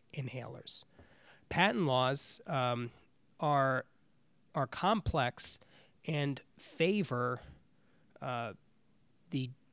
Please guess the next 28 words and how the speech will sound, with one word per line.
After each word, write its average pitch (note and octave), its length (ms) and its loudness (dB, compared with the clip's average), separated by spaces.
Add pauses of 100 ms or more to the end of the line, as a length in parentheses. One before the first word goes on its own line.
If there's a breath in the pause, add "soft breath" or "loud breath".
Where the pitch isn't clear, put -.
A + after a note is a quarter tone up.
drug E3 280 6
companies C3 480 0
when C3 100 0
it B2 140 -2
comes C#3 320 -2
to B2+ 200 -4
inhalers, C3 800 -4 (220)
because C3+ 500 -2 (580 loud breath)
the C3 100 -4
patent E3 360 0
laws, C#3 460 0 (120)
uh, C#3 200 -2
take E3+ 240 0
into C#3+ 160 -2
account C3+ 340 -2 (140)
the, A#2+ 280 -4 (320)
the C3 160 -4
inhaler C#3+ 440 -2
pump C#3+ 360 -4 (200)
design, C#3+ 640 0 (420 soft breath)
its - 240 -6
delivery D#3 480 0
system, D#3 560 -2 (140)
and C3+ 160 0
the A#2 80 -4
formulation C#3+ 760 0
of A#2+ 120 -6
medication, B2 720 -4